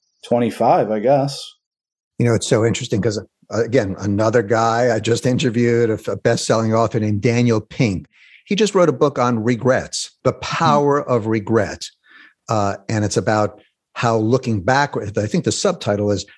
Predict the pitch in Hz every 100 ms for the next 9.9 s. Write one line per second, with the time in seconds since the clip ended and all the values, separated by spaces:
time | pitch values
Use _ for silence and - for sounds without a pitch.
0 | - 107 110 147 160 147 101 131 147 139
1 | 101 90 80 90 _ - 92 - - -
2 | 110 104 - 104 87 - 98 87 69 65
3 | - - - - _ 208 143 - - 147
4 | 131 202 185 - - - - _ - 151
5 | 139 165 - 147 117 113 113 107 120 127
6 | 143 156 165 151 - 143 120 98 78 73
7 | - 113 117 95 107 90 - 120 135 123
8 | 127 185 208 - 226 190 175 151 147 165
9 | 151 127 143 147 - 123 131 135